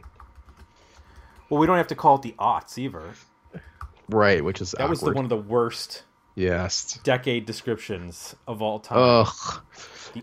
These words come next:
Speaker 2: And we're
Speaker 1: aughts.
Speaker 2: con-, I mean, and that's like half of what we do is refer to decades, and we had a whole decade that we just struggled to describe.
Speaker 1: Now, the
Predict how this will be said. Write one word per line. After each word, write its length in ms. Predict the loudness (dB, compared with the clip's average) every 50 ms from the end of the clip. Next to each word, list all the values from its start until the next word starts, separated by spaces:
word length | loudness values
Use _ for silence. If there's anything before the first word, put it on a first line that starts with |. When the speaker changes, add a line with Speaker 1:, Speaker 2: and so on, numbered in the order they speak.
| 2
Speaker 2:
And 120 | 4 6 8
we're 100 | 8 6
Speaker 1:
aughts. 360 | 6 6 6 6 6 6 4
Speaker 2:
con-, 80 | 2 0
I 120 | 2 4 6
mean, 140 | 6 6 6
and 140 | 6 6
that's 200 | 4 2 2 4
like 160 | 4 2 2 2
half 300 | -2 0 0 0 0 -2
of 120 | -2 -2
what 140 | 0 0 0
we 120 | 0 -2
do 260 | 0 0 0 0 0
is 140 | 0 -2 -2 -2
refer 260 | -6 -2 0 0 0
to 80 | 0
decades, 640 | 2 2 2 2 4 2 4 4 4 2 2 2 2
and 300 | 2 2 2 2 0 -2 -4 -8 _ _ _ _ _ _ _ _ _ _ _ _ _ _ _ _ _ _ _ _ -2
we 100 | 2 4
had 80 | 4 4
a 40 |
whole 140 | 4 4 4
decade 420 | 4 4 4 4 6 6 4 6 4
that 100 | 2 0
we 120 | 0 -2
just 260 | -2 -2 -2 -2 -4 _ _ _ _ _ -6
struggled 540 | -6 -4 -2 4 4 4 6 6 4 4 4
to 60 | 4
describe. 600 | 0 0 2 4 4 6 6 6 4 2 0 -6 -14 _ _ _ _ _ _ _ _ _ -20 -20 _ _ _ -8
Speaker 1:
Now, 540 | -4 -4 -2 0 0 0 0 0 0 -2 -6 _ _ _ _ _ _ _ _ _ _ _ _ _ _ _ _ _ -10
the 680 | -8 -6 -4 -2 -2 -2 0 0 -2 -2 -4 -4 -6